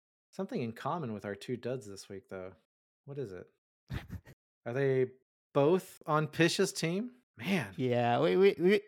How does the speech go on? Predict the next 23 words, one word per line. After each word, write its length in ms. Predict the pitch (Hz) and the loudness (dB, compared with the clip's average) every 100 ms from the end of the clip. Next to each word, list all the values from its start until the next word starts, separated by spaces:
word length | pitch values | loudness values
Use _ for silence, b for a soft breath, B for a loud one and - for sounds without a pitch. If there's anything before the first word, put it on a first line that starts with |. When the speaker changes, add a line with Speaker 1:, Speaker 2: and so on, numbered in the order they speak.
| - 185 | -8 4
Speaker 2:
we 140 | 196 | 6
wanted 360 | 202 208 208 170 | 8 6 4 6
to 60 | |
rename 380 | 165 160 160 160 | 6 8 6 6
this 180 | 151 147 _ | 4 0 _
to 160 | 139 127 | 2 2
a, 260 | 123 123 - | 2 -2 -8
a 100 | 127 _ - | -10 _ 6
Pish 240 | 156 - | 6 4
special, 540 | - - 127 - 117 | -6 0 0 0 -4
but 200 | 107 107 | -4 -2
we, 160 | 139 135 143 | -2 -2 -4
we 80 | |
stuck 320 | 135 - 135 127 | -8 -8 -8 -6
with 180 | 107 | -6
duds. 380 | 101 107 104 - _ _ _ _ _ _ _ 123 | -4 -6 -6 -18 _ _ _ _ _ _ _ -12
Speaker 1:
Oh, 300 | 110 104 98 | -10 -10 -10
man, 380 | 110 107 98 104 | -8 -8 -10 -10
that's, 240 | 127 - | -12 -8
that's 240 | 139 135 | -8 -6
really 200 | 127 107 | -6 -6
harsh. 340 | 107 101 95 - | -2 -4 -4 -4
We, 160 | 127 | -4